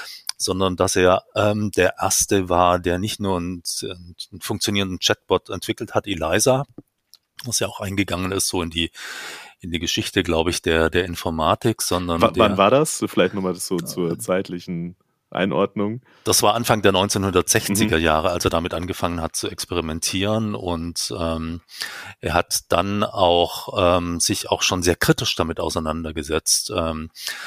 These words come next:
Speaker 1: als er dann, äh, wenn auch nur anekdotisch, ähm, s-, hat seine Sekretärin beobachtet, wie die sich unterhalten hat mit, mit Eliza.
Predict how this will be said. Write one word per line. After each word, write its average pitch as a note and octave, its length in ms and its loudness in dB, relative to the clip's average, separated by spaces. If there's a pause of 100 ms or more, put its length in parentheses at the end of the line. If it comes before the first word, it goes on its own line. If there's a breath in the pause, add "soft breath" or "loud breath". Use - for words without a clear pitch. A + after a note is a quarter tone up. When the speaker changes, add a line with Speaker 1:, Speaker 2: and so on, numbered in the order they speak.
(280 loud breath)
Speaker 1:
als - 240 -4
er E2 100 2
dann, E2 320 0
äh, F#2 240 -2
wenn F2+ 420 -4
auch F2 140 -2
nur F2+ 140 0
anekdotisch, F#2 800 0
ähm, E2 480 -6
s-, - 160 -12 (140)
hat - 160 -18
seine D#2+ 240 -4
Sekretärin F2+ 520 0
beobachtet, F2+ 520 -4
wie E2+ 100 -8
die E2+ 160 -6
sich - 220 -4
unterhalten F#2 480 0
hat - 200 0
mit, F2 220 -8
mit F2+ 180 -8
Eliza. E2 520 2